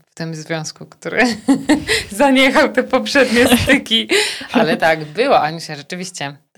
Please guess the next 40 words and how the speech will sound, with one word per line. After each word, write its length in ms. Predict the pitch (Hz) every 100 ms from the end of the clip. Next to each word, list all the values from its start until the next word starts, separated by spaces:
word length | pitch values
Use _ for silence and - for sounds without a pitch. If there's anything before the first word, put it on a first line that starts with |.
| - 156 147
Y, 40 | -
trafiłaś 460 | 170 165 170 156
w 200 | - -
pulę 240 | - 170 160
moich 280 | 160 165 -
klientów 440 | 165 160 160 160
do 120 | 160
obsługi, 480 | 151 - 160 180 226
a 300 | 170 170 170 165 _ _ _
połączyłam 420 | - 180 180 170 175
kropki, 400 | 170 - 208 196
że 360 | 170 160 185 190
to 60 |
jest 140 | 196 -
ta 80 | 196
laska, 260 | 185 -
którą 220 | 185 208
ja 140 | 226 269
czytam, 340 | - - 165
bo 80 | 156
Aniusia 240 | 156 156
prowadziła 420 | 160 165 160 170 160
wtedy 240 | - 151
bloga, 280 | 156 170 180
ja 160 | 147
byłam 240 | 147 147 143
staraczką, 680 | - 151 151 - 165 160 _ _ _ _ -
E, 260 | 156 156 156
i 160 | -
wiedziałam, 380 | 156 165 170 165
że 120 | 160
to 300 | 160 165 175
coś, 480 | 180 - 415 - -
kurde, 720 | - 415 415 415 392 370 339
ta 160 | 330 220
twarz, 500 | - - 294 359 -
to 160 | - 202
nazwisko, 520 | 196 180 254 - 240
to 80 | 185
imię. 560 | 196 208 202 190 170